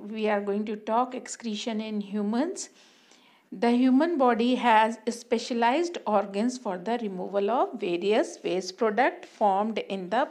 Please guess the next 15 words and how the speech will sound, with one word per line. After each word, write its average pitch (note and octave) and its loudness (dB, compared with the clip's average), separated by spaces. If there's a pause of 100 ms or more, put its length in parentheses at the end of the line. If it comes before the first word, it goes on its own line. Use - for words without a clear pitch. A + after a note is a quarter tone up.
body. D#3 -2 (540)
These B3+ 2
organ, C#4 2
first G#3 -2
is G#3+ 0
large G#3 0
intestine, C4 0
children, C#4+ -4 (560)
like G#3+ 0 (340)
in A3 -2
digestive, G#3+ 2
uh, A#3+ 0
system, C4 0 (2500)
when A3+ -2
the A3 6